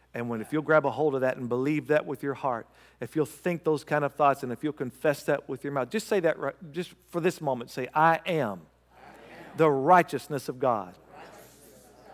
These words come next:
in Christ Jesus. Not by my works,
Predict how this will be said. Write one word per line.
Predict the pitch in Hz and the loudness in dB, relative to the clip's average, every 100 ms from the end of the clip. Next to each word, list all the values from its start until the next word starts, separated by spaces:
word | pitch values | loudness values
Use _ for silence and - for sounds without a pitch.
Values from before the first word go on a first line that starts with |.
| - | 0
in | 240 220 180 | 6 6 6
Christ | - 190 175 151 - | 4 6 8 6 2
Jesus. | 120 151 117 104 - - - - - - - - - - - - | -4 -2 -2 -8 -12 -16 -18 -20 -20 -20 -20 -20 -20 -20 -14 6
Not | 240 294 | 8 12
by | 320 | 12
my | 311 339 302 | 12 12 12
works, | 220 214 202 - - | 12 8 6 -4 -18